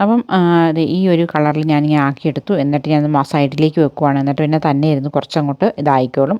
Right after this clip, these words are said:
അപ്പം ആ ഒരു ലെവലിലാണ് ഞാൻ എടുക്കുന്നത്. അപ്പം ഞാനിവിടെ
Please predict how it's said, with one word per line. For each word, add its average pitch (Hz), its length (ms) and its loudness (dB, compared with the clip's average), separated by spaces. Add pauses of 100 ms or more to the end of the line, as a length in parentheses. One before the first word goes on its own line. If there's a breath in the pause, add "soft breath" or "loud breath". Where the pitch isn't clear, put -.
അപ്പം 156 160 0
ആ 156 100 2
ഒരു 147 240 0
ലെവലിലാണ് 135 400 -2
ഞാൻ 135 120 -2
എടുക്കുന്നത്. 131 300 -4 (180 loud breath)
അപ്പം 202 200 -2
ഞാനിവിടെ 156 480 0